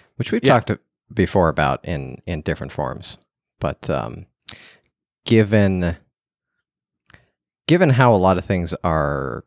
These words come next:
Speaker 1: going now in the world, and as well this, this talk about, uh,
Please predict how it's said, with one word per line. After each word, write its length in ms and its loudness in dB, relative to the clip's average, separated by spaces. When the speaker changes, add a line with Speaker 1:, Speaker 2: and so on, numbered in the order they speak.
Speaker 1:
going 280 0
now 280 -4
in 160 -8
the 80 -8
world, 400 -8
and 300 -2
as 160 -2
well 200 6
this, 380 0
this 260 -2
talk 280 2
about, 440 -2
uh, 420 0